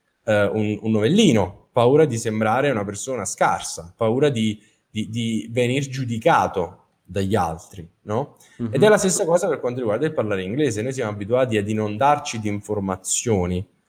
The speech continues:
Speaker 1: per poi parlare, per poi, capito? Perché pensiamo che poi, avendo sempre più informazioni, conoscendo sempre più cose, poi quando parleremo saremo perfetti. Quando invece non è così, perché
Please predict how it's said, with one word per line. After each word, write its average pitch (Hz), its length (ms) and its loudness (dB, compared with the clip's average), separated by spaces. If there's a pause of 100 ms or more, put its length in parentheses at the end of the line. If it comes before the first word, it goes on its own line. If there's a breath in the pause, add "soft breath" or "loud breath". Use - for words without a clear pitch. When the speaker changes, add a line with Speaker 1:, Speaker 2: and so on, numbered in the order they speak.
(220)
Speaker 1:
per 110 220 0
poi 95 580 4
parlare, 98 920 -2
per 120 200 -2
poi, 110 280 4
capito? 101 340 0
Perché 117 280 -6
pensiamo 127 420 0
che 98 100 0
poi, 123 140 4
avendo 127 360 2
sempre 123 340 -4
più 117 100 -10
informazioni, 113 840 -6 (180 soft breath)
conoscendo 120 500 -2
sempre 113 240 -4
più 160 140 -8
cose, 107 300 0
poi 127 120 0
quando 139 220 0
parleremo 113 460 2
saremo 107 320 -4
perfetti. - 580 -4 (440 loud breath)
Quando 135 200 2
invece 185 220 6
non 123 160 0
è 180 140 0
così, 107 320 -2
perché 101 520 -6